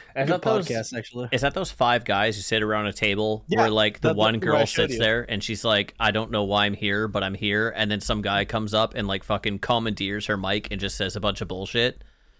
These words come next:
Speaker 1: No, and then in the middle of it, he's like, "Shut the fuck up before I finger you." And then he starts trying to finger her. <laughs>
Speaker 2: That's his, that's her boyfriend, though.
Speaker 1: Yeah, that's Louis J Gomez, Big J Okerson,
Speaker 2: No, I'm
Speaker 1: and Dave
Speaker 2: talking to the
Speaker 1: Smith.
Speaker 2: other guy who, like, just came over and then just,
Speaker 1: Oh,
Speaker 2: like,
Speaker 1: that was,
Speaker 2: stood
Speaker 1: uh,
Speaker 2: over her the whole time.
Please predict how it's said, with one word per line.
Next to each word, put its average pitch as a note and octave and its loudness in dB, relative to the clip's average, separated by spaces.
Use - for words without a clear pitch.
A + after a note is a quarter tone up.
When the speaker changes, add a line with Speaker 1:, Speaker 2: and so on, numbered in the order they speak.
Speaker 1:
No, A3 -2
and B3 0
then G3 -2
in F#3+ -4
the F3+ -4
middle D#3 -4
of D3+ -4
it, D3 -6
he's C#3 -6
like, C#3 -4
"Shut - -8
the B3+ -4
fuck A3+ -4
up G#3+ -4
before G#3+ -4
I F3 -2
finger G#3+ -4
you." C3 -2
And B2+ -4
then C3 -4
he D3 -4
starts - 0
trying B4+ 2
to C5+ 4
finger - 4
her. - 0
<laughs> - -20
Speaker 2:
That's D#4 2
his, D#4+ 4
that's C#4+ 4
her E4+ 6
boyfriend, B3 4
though. C3+ 2
Speaker 1:
Yeah, G3 4
that's D#3+ -4
Louis F3 -4
J D#3+ -8
Gomez, D3+ -8
Big C#3 -10
J C3+ -8
Okerson, C3 -6
Speaker 2:
No, F#3+ 6
I'm F#3 6
Speaker 1:
and G#3+ 2
Dave - -6
Speaker 2:
talking B3 2
to A#3 2
the G#3 2
Speaker 1:
Smith. - 0
Speaker 2:
other G3 4
guy A2+ 4
who, A#2 0
like, A#2+ 2
just B2+ -6
came C#3+ 0
over A#2+ 0
and G#2 2
then G#2 0
just, A2 2
Speaker 1:
Oh, - 4
Speaker 2:
like, C3+ 4
Speaker 1:
that F3+ 4
was, G3 2
Speaker 2:
stood C#3 6
Speaker 1:
uh, C#3 6
Speaker 2:
over B2 4
her G2 0
the G2 -2
whole G2+ -2
time. F#2+ 0